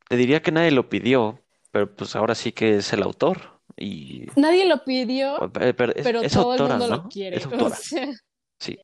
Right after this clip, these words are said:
Speaker 1: es autora, sí. Bueno,
Speaker 2: Mira, si lo hacen,
Speaker 1: es como el final de Game of
Speaker 2: si lo
Speaker 1: Thrones,
Speaker 2: hacen
Speaker 1: que
Speaker 2: bien, sí va a
Speaker 1: Ujú.
Speaker 2: pegar mucho.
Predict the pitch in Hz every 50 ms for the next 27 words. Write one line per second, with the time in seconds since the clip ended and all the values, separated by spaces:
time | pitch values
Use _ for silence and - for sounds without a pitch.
0 | _ _ - - 117 110 - _ - 50 50 - - _ _ - - 120 113 104
1 | - _ _ - - - - - - - - - - - - - _ _ _ _
2 | _ - - _ _ _ - - - - 143 139 131 147 143 131 123 113 101 -
3 | - - - - - - - - - - - _ _ _ - 269 294 285 240 -
4 | - 247 - - 330 330 320 330 330 339 349 - - 370 403 403 - - - -
5 | - 120 117 110 - - 107 110 120 123 117 113 107 113 113 113 113 107 - -
6 | - - - - 427 440 392 339 269 247 226 220 240 254 262 269 302 - - -
7 | - - - _ _ _ _ - - - - - - _ _ _ _ _ _ _
8 | _ _ _ _ _ _ _ _ _ _ _ _ _ _ _ - 277 277 233 214
9 | 220 - 107 214 202 202 190 196 202 202 202 196 185 - - -